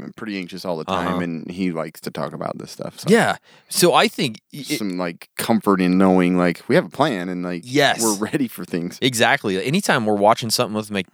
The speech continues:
Speaker 2: with my kids, like a movie or something, and it's like, w-, I think I've talked about this before, but when we watch Greenland, you know, it's pretty intense.
Speaker 1: Yeah.
Speaker 2: And it's kinda scary, but my kids were like, "Look, Dad, w-, we'd be okay, right? We would just get our bug out bags and we would do this,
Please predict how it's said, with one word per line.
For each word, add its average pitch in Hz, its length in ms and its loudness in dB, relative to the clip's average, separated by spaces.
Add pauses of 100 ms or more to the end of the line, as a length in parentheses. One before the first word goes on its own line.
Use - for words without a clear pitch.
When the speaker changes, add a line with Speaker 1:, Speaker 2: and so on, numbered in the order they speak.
(160)
Speaker 2:
with 107 180 -4
my 92 140 -4
kids, 101 340 -2
like 90 140 -2
a 92 80 -2
movie 95 320 -2
or 95 60 -2
something, 92 280 -6
and 87 100 -4
it's 85 160 -8
like, 87 300 -4 (300)
w-, 95 520 -14
I 107 100 0
think 123 260 -2
I've 90 160 0 (160)
talked 113 260 2
about 90 220 -2
this - 160 -8
before, 123 280 -2
but 92 100 -2
when 87 80 -4
we 92 60 -4
watch 90 220 -4
Greenland, 92 560 -6
you 85 100 -10
know, 90 140 -6
it's - 120 -6
pretty 196 340 0
intense. 90 600 -4 (200)
Speaker 1:
Yeah. 98 160 0
Speaker 2:
And 107 80 -2
it's 110 80 -2
kinda 135 260 0
scary, 113 460 2
but 87 280 -4
my 101 160 -2
kids 110 220 -2
were 107 80 0
like, 92 160 -6
"Look, 135 220 2
Dad, 107 160 -2
w-, 101 100 -10 (400)
we'd 139 300 6
be 123 140 4
okay, 156 260 4
right? 117 180 6
We 131 140 6
would 143 100 2
just 110 140 -4
get 139 80 2
our 98 140 2
bug 107 180 2
out 120 140 2
bags 127 240 2
and 110 100 -6
we 117 80 -2
would 113 140 -2
do 110 100 0
this, 117 320 2